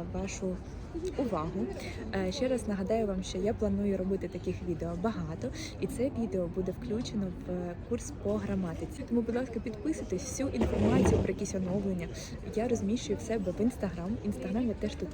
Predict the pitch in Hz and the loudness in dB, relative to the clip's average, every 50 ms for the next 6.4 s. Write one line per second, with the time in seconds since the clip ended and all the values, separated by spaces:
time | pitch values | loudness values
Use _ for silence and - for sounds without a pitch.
0 | - - 214 226 208 202 175 - - - 160 185 214 240 247 - - - - - | 0 0 2 2 2 0 0 0 -2 -2 0 0 0 -2 -4 -4 -6 -4 -4 -2
1 | - - 294 - 359 - - - 226 - - 208 202 - 208 202 190 185 - - | 0 2 2 2 0 -2 0 0 -2 0 2 0 0 2 0 0 0 0 0 -2
2 | 151 - 190 233 311 - - - - - - - - - - - - 185 180 180 | -2 -2 0 -2 -2 -2 -4 -6 -6 -6 -6 -8 -6 -6 -4 -2 0 0 0 0
3 | 170 - 190 240 330 339 254 226 226 180 190 - - 240 269 349 359 - - - | -2 0 0 0 2 2 2 2 2 2 0 -2 0 0 2 2 2 0 0 0
4 | 208 185 180 190 214 240 240 240 247 - 220 214 208 - - 175 160 - - 190 | 0 0 0 0 0 0 0 0 0 2 2 2 2 2 0 -2 -2 -2 -4 -6
5 | - - - 247 285 330 - - 254 - - 190 - - 180 202 214 196 220 196 | -6 -4 0 0 0 0 0 0 -2 -2 -2 -2 -2 0 0 0 4 6 6 4
6 | - - - 165 160 175 202 247 | 4 4 0 0 0 0 0 -2